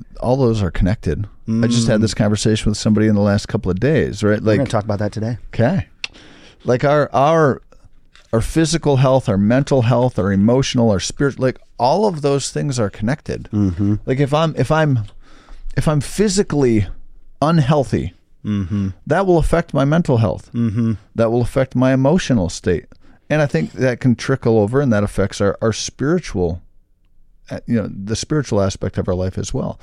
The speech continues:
Speaker 2: Mm-hmm.
Speaker 1: Everything is connected.
Speaker 2: Mm-hmm.
Speaker 1: That's why I, s-, you know, I, I feel like you and I are, are maybe a broken record, but we, we say it all the time.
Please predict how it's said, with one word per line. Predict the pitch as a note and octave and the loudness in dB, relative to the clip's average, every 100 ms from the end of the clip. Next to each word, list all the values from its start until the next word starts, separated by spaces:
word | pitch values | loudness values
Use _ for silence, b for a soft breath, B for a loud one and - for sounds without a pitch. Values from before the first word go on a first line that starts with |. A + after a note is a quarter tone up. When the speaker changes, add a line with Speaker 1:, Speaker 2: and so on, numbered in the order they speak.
| B B | B B
Speaker 2:
Mm-hmm. | F2+ | -4
Speaker 1:
Everything | D#3 E3+ D3+ D3 | 0 0 2 2
is | B2 - | 0 0
connected. | B2 C3+ - - - | 0 0 -2 -6 -4
Speaker 2:
Mm-hmm. | G2+ F2 G2 | -4 -2 0
Speaker 1:
That's | C#3+ - | 0 0
why | - | 0
I, | F2 | 0
s-, | B2 - | -2 -4
you | C3 C3+ - | -6 -4 0
know, | D3 | 0
I, | - - - | 2 2 2
I | A#2+ | 0
feel | A2 D#3+ D#3+ | 0 2 2
like | B2 A#2+ - - | 0 -4 -10 -4
you | C3 | 0
and | C3 | 4
I | B2 B2 | 4 4
are, | G#2+ F#2+ - | 4 2 -2
are | G#2 | 0
maybe | G#2 C3 C#3 | 2 4 2
a | G2+ | 2
broken | G2+ A2 G2+ F#2+ | 4 2 2 2
record, | G#2+ - F2+ D#2+ G#2 | 2 2 -2 -2 -2
but | F2+ | 0
we, | A2+ G2+ - B B B B - | 2 0 -2 B B B B -2
we | B2 | 0
say | A2+ C#3 C3+ | 0 2 4
it | A#2+ | 4
all | A2+ | 4
the | G#2 | 2
time. | - D3+ | 0 0